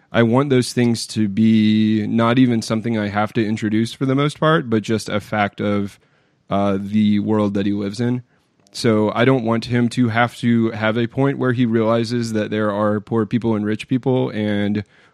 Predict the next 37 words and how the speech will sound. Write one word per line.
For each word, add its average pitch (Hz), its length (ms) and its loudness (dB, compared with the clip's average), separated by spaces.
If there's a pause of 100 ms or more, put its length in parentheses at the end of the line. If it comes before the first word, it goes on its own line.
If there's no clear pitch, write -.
all 110 160 2
sorts 107 260 -4
of 107 60 -4
different 107 400 -2 (100)
types 110 300 -2
of 104 120 -6
looking 117 340 -2
people 127 320 0
and 107 100 -2
all 101 100 -2
those 107 220 -2
things, 139 260 -2
because 104 480 -2 (220)
every 113 220 2
time 107 240 -2
he 104 80 -2
walks 104 280 -2
out 104 100 0
of 98 60 -2
his 101 100 -6
door 101 220 -2
in 98 120 -4
Chicago, 101 480 -6
he's 101 180 -6
gonna 98 220 -6
see 107 180 -4
poor 107 220 -6
people, 101 260 -6
rich 101 240 -6
people, 98 180 -6
all 98 120 -6
sorts - 260 -10
of 101 60 -12
different 98 240 -12
kinds 98 160 -10
of - 80 -20
people. - 300 -12